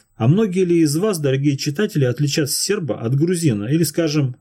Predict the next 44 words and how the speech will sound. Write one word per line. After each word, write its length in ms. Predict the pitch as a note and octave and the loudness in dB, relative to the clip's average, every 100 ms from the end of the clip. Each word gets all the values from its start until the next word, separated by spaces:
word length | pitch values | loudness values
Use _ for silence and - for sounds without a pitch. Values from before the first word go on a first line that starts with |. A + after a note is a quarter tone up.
| _ | _
бакинского 640 | A#2+ B2 D3+ G3 F3+ - C#3+ | -6 -4 -2 -4 -4 -2 0
еврея, 580 | C#3 D#3 D#3+ A#2 F#2+ A2 | 2 2 4 2 0 -4
особенно 500 | - E3 D3+ C#3 C3 | -2 0 0 0 0
в 80 | |
том 180 | - C#3+ | 0 -2
случае, 460 | C#3 G3+ G#3 - C3 | 0 0 -2 0 -2
когда 400 | C#3 C3+ C3+ C#3 | 0 -2 0 0
сам 260 | - F#3+ | 0 -2
серб 440 | F3 - D3 A2 - | -4 -2 -2 -2 -8
будет 380 | A#2 C3+ D3+ C#3+ | -6 0 0 2
выдавать 400 | C3+ C3 C3+ B2+ | 0 2 0 0
себя 300 | - C#3 E3 | -2 0 2
за 120 | D3 | 0
такового? 720 | C#3 - D3 A#2+ G2+ G2 - - | -2 -2 -2 0 0 -2 -10 0
Уверяю, 640 | B2+ D3+ F3 B2 F#2+ A2 | 4 4 4 0 -4 -2
не 160 | B2+ D3+ | 2 2
отличите. 760 | D3 E3+ D#3 - - - - _ - | 2 -2 -2 -2 -4 -8 -16 _ -4
Во 120 | A#2+ | -4
всяком 320 | G#2+ G3+ G3 | -2 -2 -2
случае, 400 | D3+ E3 D3 C3+ | 0 0 0 0
не 100 | C#3+ | 0
при 180 | D3 E3+ | 0 -2
первом 360 | D3+ A3 G#3 E3 | -2 -2 0 0
же 160 | D#3 | 0
разговоре. 640 | C#3 C3+ C3 A2 F#2+ F2+ - _ | 0 0 0 2 0 -4 -14 _
Если 340 | C#3 F3 D3 | 0 0 -2
кто-то 320 | C#3 - F#3 C#3 | -4 -4 -2 -2
из 100 | - | -2
членов 420 | - D#3 D#3+ A2+ | 0 0 0 0
группы 360 | C3+ D#3+ - | 0 0 -2
Игоря 260 | C3+ B2+ A#2 | -2 0 0
Дятлова 480 | G#2+ C#3 C3+ G2 G2 | 0 -2 -2 -2 -2
обратил 360 | A2 B2 F#3 | -2 -2 0
внимание 440 | D#3+ C3 C3 B2 A#2 | 0 0 2 0 0
на 160 | B2 | 0
акцент 560 | C3 - - A#2 D3 D3+ | 0 -2 -4 0 0 0
незнакомцев 760 | D#3+ E3 F3 - F3+ D3+ D#3+ - | -2 0 -2 0 -2 0 -4 -4
и 80 | C3 | -4
стал 280 | - F#3 F#3+ | -2 0 2
задавать 480 | E3 D3 C#3+ D3 - | 2 2 0 -2 -2
по 60 | |
этому 360 | C3+ C3 C3 C3 | -2 0 0 0
поводу 420 | - D3 C3 A#2+ | 0 -2 0 0
вопросы, 680 | A2+ A#2 E3 G3+ - E2 | -2 -2 0 -2 -2 -6